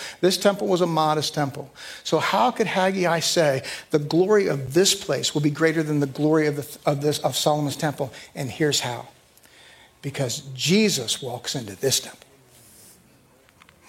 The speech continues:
He walks slap dab in the middle,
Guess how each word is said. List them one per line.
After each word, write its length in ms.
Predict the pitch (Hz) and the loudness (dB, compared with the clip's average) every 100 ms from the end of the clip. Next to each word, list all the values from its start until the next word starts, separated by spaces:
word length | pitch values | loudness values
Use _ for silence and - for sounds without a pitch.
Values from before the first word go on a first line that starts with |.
| - _ _ _ _ _ _ _ _ _ _ _ _ _ - | -20 _ _ _ _ _ _ _ _ _ _ _ _ _ -20
He 220 | - 180 208 | 0 2 4
walks 400 | 170 156 160 - | 4 4 4 0
slap 420 | - 165 160 160 | 2 2 2 2
dab 240 | 165 156 | 4 4
in 60 | 147 | 2
the 60 | |
middle, 500 | 151 165 165 160 160 | 2 4 6 4 0